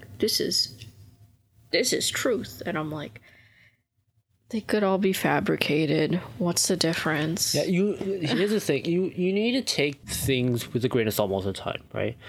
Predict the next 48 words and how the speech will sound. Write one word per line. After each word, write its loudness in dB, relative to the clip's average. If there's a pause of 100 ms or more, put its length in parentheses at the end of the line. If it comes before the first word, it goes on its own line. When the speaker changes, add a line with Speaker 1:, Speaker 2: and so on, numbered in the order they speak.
(160)
Speaker 2:
Here's 2
my 2
thing 2
about 2
text -2
on, 0 (260)
on, 2
uh, 2
the 2
internet, -4
right? 2 (360)
Yes, 0
they 2
can 2
be 2
fabricated, 0
but 2
you 0
also 0
need 2
to 0
take -2 (760)
evidence 0
in -2
consideration, 0 (300)
right? 2 (560)
I 0
don't 2
want 0
this 0
to -2
go 2
for -4
too 0
long, 2
so 0
I 2
don't 2
wa-, 2
only 2
wanna 2
talk 0
about 0
this -8
a -4
little -2
bit -6
more. -4